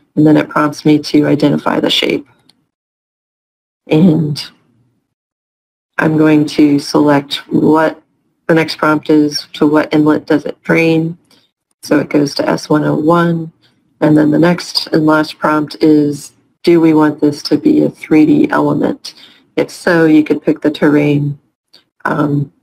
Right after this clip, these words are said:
it's a, a preference. I don't know if it's necessary to be in there, so I'm just going to, um, Alt to continue without picking the surface, and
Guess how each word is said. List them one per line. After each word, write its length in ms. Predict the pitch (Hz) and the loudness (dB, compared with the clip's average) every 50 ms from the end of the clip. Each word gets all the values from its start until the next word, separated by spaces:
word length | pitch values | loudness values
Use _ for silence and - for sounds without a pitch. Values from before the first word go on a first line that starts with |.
| _ _ _ - | _ _ _ -4
it's 180 | - 160 160 - | -4 -4 -2 0
a, 260 | - 151 147 143 143 _ _ _ - | 0 0 0 0 -4 _ _ _ -6
a 60 | 160 | -6
preference. 540 | 151 - 156 147 143 - 147 147 143 143 - | -4 -2 -4 -4 -4 -2 -4 -4 -4 -2 -4
I 60 | 147 | -2
don't 180 | 147 147 143 147 | -2 -2 -2 0
know 180 | 147 147 151 | -2 -2 -2
if 140 | 151 - - | -2 -2 -4
it's 240 | 151 151 - - - | -4 -4 -4 -4 -2
necessary 540 | - 156 147 - - - - 160 156 147 147 | -2 -2 -2 -6 -12 -6 -2 0 0 0 0
to 80 | 151 | -2
be 200 | 151 147 156 151 | 0 2 2 2
in 100 | 151 147 147 | 2 0 -2
there, 160 | 147 147 147 | -4 -6 -6
so 200 | - - 156 151 | -4 -2 -2 0
I'm 140 | 156 156 151 | 2 2 2
just 200 | 151 143 - - | 2 0 -2 -2
going 280 | 156 151 151 147 147 - | 0 0 0 0 -2 -6
to, 560 | - - - 151 151 147 147 147 147 147 147 _ _ _ _ _ _ _ _ _ _ _ _ - | -8 -2 2 2 4 4 2 0 -2 -4 -6 _ _ _ _ _ _ _ _ _ _ _ _ -4
um, 560 | 165 160 156 151 151 151 147 147 147 - - _ _ _ _ _ _ _ _ - - - | -2 -2 0 0 0 -2 -2 -2 -6 -8 -10 _ _ _ _ _ _ _ _ -20 -10 -6
Alt 500 | - 165 180 - - - - - - - | -4 -2 -2 -2 -4 -6 -12 -12 -12 -10
to 240 | - - 175 156 151 | -4 -2 0 0 0
continue 500 | - 156 151 - 170 170 160 156 156 156 | 0 0 -2 0 2 2 2 4 4 4
without 340 | 151 151 - - - - - | 4 4 2 0 -2 -4 -4
picking 300 | - - - - 160 156 | -4 -4 -2 -2 -4 -2
the 100 | 160 156 | -2 -4
surface, 800 | - - - - - - - 185 190 - - - - - - _ _ _ _ _ _ _ _ _ _ _ _ - | -2 -2 -4 -4 -4 -2 -2 -2 -2 -2 -4 -8 -16 -18 -20 _ _ _ _ _ _ _ _ _ _ _ _ -4
and 360 | - 160 160 156 151 156 160 | 0 0 2 2 2 2 0